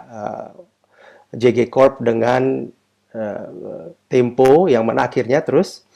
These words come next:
kita membuat platform, eh, Orbitin ini. Jadi, eh, kita mulai waktu itu memang, eh, delapan belas tahun lalu dengan Proven Force Indonesia, dan kita sudah mengcater, eh, banyak, eh, perusahaan. Nah,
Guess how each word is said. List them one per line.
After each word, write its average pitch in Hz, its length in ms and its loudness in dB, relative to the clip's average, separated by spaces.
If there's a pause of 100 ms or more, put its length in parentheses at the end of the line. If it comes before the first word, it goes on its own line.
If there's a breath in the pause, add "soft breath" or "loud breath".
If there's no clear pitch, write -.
(320 soft breath)
kita 143 480 4
membuat 123 480 2
platform, 127 640 2
eh, 110 320 -6
Orbitin 117 480 0
ini. 110 480 -4
Jadi, 113 240 -2
eh, 117 480 -2
kita 131 480 2 (240 loud breath)
mulai 127 320 6
waktu 117 320 0
itu 135 240 4
memang, 120 640 -4
eh, 113 160 -2
delapan 110 240 -2
belas 110 240 -4
tahun 113 400 -2
lalu 123 480 2 (320 soft breath)
dengan 110 320 -4
Proven 117 320 -2
Force 113 240 -6
Indonesia, 139 640 2
dan 113 240 -2
kita 123 240 -4
sudah 117 240 -2
mengcater, 117 800 -4 (320 soft breath)
eh, 107 240 -4
banyak, 120 480 0
eh, 110 240 0
perusahaan. 117 560 0
Nah, 135 240 0